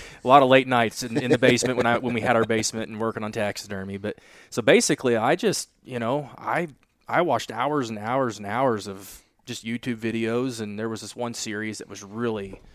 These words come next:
uh, straightforward on how to do things. Um, and I just, I tanned my own s-, my own deer skin and had my own shaving machine. I mean, I just jumped right into it. And, uh, I mean,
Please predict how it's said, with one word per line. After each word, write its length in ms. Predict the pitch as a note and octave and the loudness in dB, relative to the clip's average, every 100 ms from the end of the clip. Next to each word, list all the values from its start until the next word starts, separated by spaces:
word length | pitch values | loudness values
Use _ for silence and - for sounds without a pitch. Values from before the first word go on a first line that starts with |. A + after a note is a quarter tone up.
| - _ _ | -20 _ _
uh, 160 | G#2 G2 | -6 -6
straightforward 600 | - A#2 G2 A2+ A2 G2+ | -4 -6 -6 -6 -6 -6
on 100 | G2 | -8
how 180 | G#2 G#2 | -6 -6
to 60 | |
do 180 | G2 A2 | -6 -8
things. 500 | G#2 G2+ G2 G2+ - - _ _ _ _ | -10 -10 -10 -12 -14 -16 _ _ _ _
Um, 500 | - G2+ F#2+ F#2 F#2+ - _ _ _ _ _ _ | -4 -2 -2 -4 -10 -18 _ _ _ _ _ _
and 760 | A2 G#2 G2+ G2 G2 G2 G2 F#2+ | -10 -8 -6 -8 -8 -10 -14 -16
I 180 | E2 G2+ | -12 -10
just, 220 | G#2 G#2 | -8 -10
I 60 | G2+ | -10
tanned 300 | - A#2 B2 | -8 -6 -6
my 140 | A#2 | -4
own 220 | A#2+ B2 B2 | -4 -4 -6
s-, 240 | - - - | -10 -14 -12
my 160 | G2+ | -8
own 180 | A2 B2 | -6 -6
deer 200 | A2+ B2 | -6 -6
skin 380 | B2 A2+ A#2+ C#3+ | -6 -6 -6 -6
and 320 | A2 G2+ G#2 A2 | -8 -10 -16 -12
had 160 | G#2+ | -8
my 80 | A#2 | -6
own 220 | A#2 B2 A2+ | -6 -8 -6
shaving 360 | A#2 A#2+ B2 | -4 -4 -4
machine. 400 | B2+ - B2+ C3 | -10 -10 -10 -8
I 100 | G#2 | -8
mean, 120 | G#2+ | -8
I 160 | G#2+ A2+ G#2 _ _ _ _ - | -8 -8 -10 _ _ _ _ -10
just 140 | B2+ | -8
jumped 240 | - A#2 B2 | -2 -2 0
right 140 | A#2 | 0
into 280 | C3 B2+ G#2+ | 0 -2 -4
it. 180 | A#2 - - | -4 -6 -12
And, 340 | G2+ G2+ G2+ | -10 -10 -8
uh, 300 | G2+ G2+ G2 - _ _ _ _ _ _ _ _ _ _ _ - | -6 -6 -8 -12 _ _ _ _ _ _ _ _ _ _ _ -18
I 80 | |
mean, 280 | G#2 G2+ G2 | -12 -12 -12